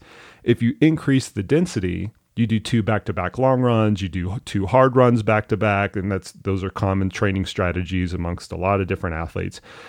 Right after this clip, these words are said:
You need to limit the biomechanical variables, you need to limit the mileage variables, and you need to limit the, uh, the training ramp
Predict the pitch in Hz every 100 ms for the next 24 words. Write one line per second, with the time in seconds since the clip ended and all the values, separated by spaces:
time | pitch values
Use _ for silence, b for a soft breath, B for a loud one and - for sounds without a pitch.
0 | B B 113 117 117 113 - 98 107 135
1 | 110 92 - - b b b b 110 87
2 | 95 87 87 - 117 113 - 110 104 98
3 | - - 92 104 104 98 87 101 95 95
4 | - 95 92 - 87 95 110 104 95 -
5 | 87 92 95 101 98 82 104 92 90 85
6 | 92 90 95 92 92 90 87 98 90 107
7 | 107 95 92 - 101 87 82 90 - -
8 | 87 87 - - 107 98 92 95 98 98